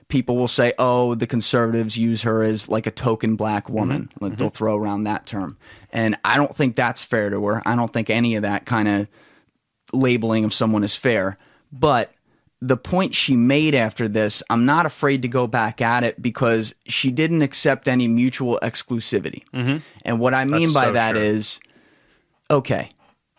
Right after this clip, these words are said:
Speaker 1: did George Floyd have a criminal record? Yes, he did. Was he a guy who maybe had some demons and, and maybe, for the sake of argument, maybe he wasn't a great guy?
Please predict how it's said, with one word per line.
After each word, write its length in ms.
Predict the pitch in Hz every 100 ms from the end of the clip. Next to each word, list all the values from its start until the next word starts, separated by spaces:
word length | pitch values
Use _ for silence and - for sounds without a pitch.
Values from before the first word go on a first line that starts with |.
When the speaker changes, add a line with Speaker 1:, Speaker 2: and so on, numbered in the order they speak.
| _ _ _ _ -
Speaker 1:
did 140 | 127
George 320 | 110 135 147
Floyd 280 | - 147 139
have 160 | 143 123
a 40 |
criminal 420 | 120 139 131 131
record? 380 | 123 123 139 127
Yes, 260 | 113 113 -
he 100 | 117
did. 300 | 101 - - _ _ _ _ -
Was 260 | 120 123
he 100 | 135 127
a 40 |
guy 320 | 120 123 127
who 340 | 123 127 117 -
maybe 360 | - 123 117 120
had 200 | 123 120
some 160 | - 117
demons 460 | 123 127 139 139
and, 260 | 120 113 107 -
and 380 | 110 110 104 -
maybe, 640 | 117 123 156 180 180 175 160 _ _
for 100 | -
the 80 | 127
sake 240 | 127 151 143
of 100 | 135
argument, 420 | 131 131 131 123
maybe 300 | 127 143 151
he 120 | 139
wasn't 400 | 123 120 123 123
a 40 | 117
great 320 | 113 127 -
guy? 220 | 110 87